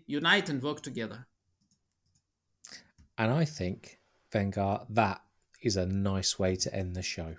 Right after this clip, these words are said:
Speaker 1: <laughs>
Speaker 2: That's fantastic. Thank you very much. Um, we've had a really good chat,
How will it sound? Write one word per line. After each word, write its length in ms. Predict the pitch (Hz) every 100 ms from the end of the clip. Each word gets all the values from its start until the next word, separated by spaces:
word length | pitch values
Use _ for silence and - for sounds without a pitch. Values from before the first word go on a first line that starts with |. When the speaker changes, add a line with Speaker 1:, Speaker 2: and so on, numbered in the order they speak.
| -
Speaker 1:
<laughs> 1800 | 120 - - - - - - - _ - 214 _ _ _ _ _ _ -
Speaker 2:
That's 180 | 104 -
fantastic. 640 | 95 95 92 - - -
Thank 240 | 113 107 110
you 60 |
very 220 | 98 95
much. 400 | 92 85 - - - _
Um, 560 | 110 107 104 104 104 - - - - - _ _ _ _ _ _ _ _ _ _ _ _ _ _
we've 180 | - 120
had 120 | 123
a 60 | 113
really 240 | 123 131
good 200 | 120 120
chat, 400 | - 113 - -